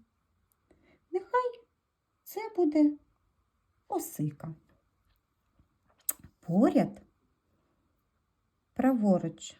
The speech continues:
аркуша, будемо малювати ще одне дерево. Так само беремо зверху донизу проводимо лінію, її тут розширюємо.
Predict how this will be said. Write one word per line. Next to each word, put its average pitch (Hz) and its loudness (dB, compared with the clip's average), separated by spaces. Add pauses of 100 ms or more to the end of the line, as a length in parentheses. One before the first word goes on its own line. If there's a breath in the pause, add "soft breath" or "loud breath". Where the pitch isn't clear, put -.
аркуша, - -6 (260)
будемо 196 2
малювати 170 0 (280)
ще - 4
одне 247 4
дерево. 208 0 (120)
Так - -14
само 196 4
беремо 185 0 (460 soft breath)
зверху 302 4
донизу 180 2 (260)
проводимо 196 0 (480)
лінію, 165 2 (1600)
її 349 2
тут - -8 (220)
розширюємо. 208 0